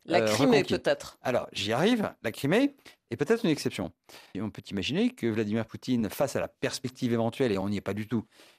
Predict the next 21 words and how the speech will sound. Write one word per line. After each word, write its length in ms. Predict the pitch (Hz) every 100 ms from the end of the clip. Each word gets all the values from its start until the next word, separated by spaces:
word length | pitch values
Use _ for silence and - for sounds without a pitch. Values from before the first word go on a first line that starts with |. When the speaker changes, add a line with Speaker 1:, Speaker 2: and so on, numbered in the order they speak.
| _
Speaker 2:
d'une 240 | - 104 101
reconquête 520 | 104 160 151 147 139
de 60 | 113
la 100 | 107
Crimée 260 | - 110
par 120 | 107
les 60 | 92
forces 240 | - 98 92
ukrainiennes, 560 | 92 - 170 262 - -
alors 440 | 101 165 226 - - -
pourrait 160 | 117 113
considérer 480 | 117 - 104 147
que 100 | - 113 - -
ce 100 | -
qui 60 |
est 40 | 113
quelque 220 | 117 127
chose 200 | 156 -
comme, 160 | 104 - _
non 100 | 117
seulement 380 | 120 143 147 139